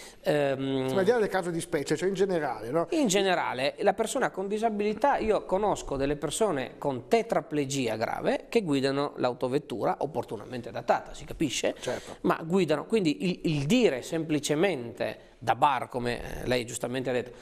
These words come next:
Speaker 1: da bar, che quella persona non poteva guidare la macchina, naturalmente è assolutamente inappropriato,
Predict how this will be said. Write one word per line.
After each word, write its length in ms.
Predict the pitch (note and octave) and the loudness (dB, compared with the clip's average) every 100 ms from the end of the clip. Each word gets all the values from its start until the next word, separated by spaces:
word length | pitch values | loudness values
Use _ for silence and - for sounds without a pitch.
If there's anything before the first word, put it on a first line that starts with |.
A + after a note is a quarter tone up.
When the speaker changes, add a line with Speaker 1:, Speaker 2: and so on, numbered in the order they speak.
| - - - | -20 -20 -8
Speaker 1:
da 220 | E3 C#3+ | 0 2
bar, 380 | E3+ C#3 - - | 2 0 -4 -2
che 340 | G3+ F3+ - | 0 0 -2
quella 220 | - G#3 F#3+ | 0 2 2
persona 320 | F#3 G3 F#3 | 0 0 0
non 140 | D#3+ | 0
poteva 240 | D#3 D#3+ E3+ | 0 0 2
guidare 240 | D3+ F3 | 4 2
la 80 | G#3+ | 2
macchina, 400 | D3+ A2 F3 D3+ | -2 -4 -2 -2
naturalmente 600 | B2 F3+ C3 B2+ C3 C3+ | 0 0 0 -2 0 -2
è 100 | - | -2
assolutamente 560 | A#2+ C#3+ C3+ B2+ C#3 C3+ | -4 -2 -2 -2 -2 -2
inappropriato, 1040 | B2+ A#2+ C3 D3+ D3 - F#3 G3+ - - | -2 -4 -2 0 0 -2 -4 -6 -16 -20